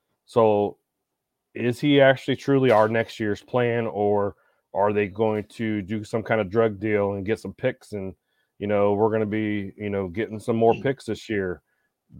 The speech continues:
Speaker 1: We'll, we'll see. You know, when April's coming along in a couple months. Well, actually,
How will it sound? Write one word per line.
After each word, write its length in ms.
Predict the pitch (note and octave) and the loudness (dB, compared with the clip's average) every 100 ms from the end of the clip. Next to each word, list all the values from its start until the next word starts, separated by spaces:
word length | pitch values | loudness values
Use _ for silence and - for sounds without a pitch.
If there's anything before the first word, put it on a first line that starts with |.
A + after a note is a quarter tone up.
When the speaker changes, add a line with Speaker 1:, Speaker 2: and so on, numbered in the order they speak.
| - _ _ _ _ _ _ _ _ _ G2+ | -20 _ _ _ _ _ _ _ _ _ -6
Speaker 1:
We'll, 240 | A2+ G#2 | -4 -4
we'll 140 | A#2 C3+ | -4 -4
see. 400 | - F#3+ - _ _ | 0 -2 -2 _ _
You 100 | F2 | -12
know, 320 | F2 F2 C#2 | -8 -8 -10
when 220 | - G2+ - - | -10 -10 -10 -8
April's 340 | G#2+ B2 A#2 - | -8 -4 -6 -2
coming 300 | C3 B2+ A#2+ | 0 2 2
along 540 | A#2 A#2+ C3 C#3 C3 | 4 4 4 2 0
in 200 | B2 A#2 | -4 -4
a 60 | G#2 | -2
couple 280 | C3 A#2+ A#2 | -4 -2 -2
months. 540 | C#3 F3 - - _ | -2 -2 -12 -20 _
Well, 360 | G#2 G2+ G2 G2 - | -8 -4 -4 -8 -12
actually, 420 | F#2+ - F2+ F2 | -14 -10 -12 -12